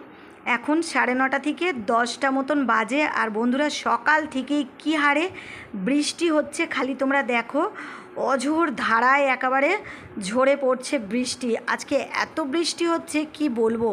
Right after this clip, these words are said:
রবিবারটা যেন একেবারে বৃষ্টি আর বৃষ্টি। তো মোটামুটি ভালোই লাগছে। আর এই দেখো, টিফিন করে নিলাম, টিফিন করে আর সকাল সকাল রান্নাও বসিয়ে দেওয়া হয়েছে।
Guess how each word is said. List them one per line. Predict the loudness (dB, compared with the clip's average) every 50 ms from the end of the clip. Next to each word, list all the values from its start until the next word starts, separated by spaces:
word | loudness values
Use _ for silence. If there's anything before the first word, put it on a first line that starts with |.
| -2 -6 -12 -16 -18 -18 -18 -18 -12 -6 0
রবিবারটা | 0 2 4 4 4 4 4 4 4 2 2 2
যেন | 4 4 2 4
একেবারে | 2 2 2 2 2 2 2
বৃষ্টি | 0 0 -2 0 0 -2 -4 -4 -2 0 2 4
আর | 4 4 2
বৃষ্টি। | 0 0 0 0 0 -2 -4 -2 -2 -4 -4 -4 -8 -16 -18 -18 -18 -20 -20 -20 -12 -6
তো | -2 0 0 2 2 2 2 0
মোটামুটি | 2 0 0 0 0 0 2 0 0
ভালোই | 0 0 0 2 2 4 4 4 4
লাগছে। | 4 2 2 0 -2 -4 -2 0 0 0 -2 -8 -18 -20 -20 -20 -20 -20 -14 -6
আর | -2 0 2 2
এই | 2 4
দেখো, | 4 2 2 2 0 -2 -2 -2
টিফিন | -2 -2 -2 0 2 2 2 4
করে | 6 6 6 6
নিলাম, | 6 6 4 4 4 2 2
টিফিন | 0 -2 -2 0 2 2 2
করে | 4 4 4 4 6 6
আর | 4 4 2
সকাল | 2 0 0 2 2 2 0
সকাল | 0 2 2 2 4 4
রান্নাও | 4 2 2 2 2 2 2 4 4 4
বসিয়ে | 2 2 0 0 0 -2 0
দেওয়া | 2 2 4 4 4
হয়েছে। | 4 4 2 2 0 0